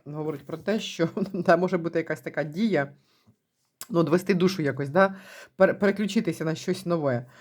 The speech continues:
Е, Верховна жриця. Е, багато чого нам не розкажуть, естественно, багато чого Трамп нікому не розкаже, не покаже своїх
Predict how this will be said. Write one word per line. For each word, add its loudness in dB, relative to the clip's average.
Е, 4
Верховна 2
жриця. -6
Е, -4
багато 0
чого -2
нам 0
не 0
розкажуть, -2
естественно, -4
багато 0
чого -6
Трамп -2
нікому 2
не 2
розкаже, -2
не -2
покаже 2
своїх -10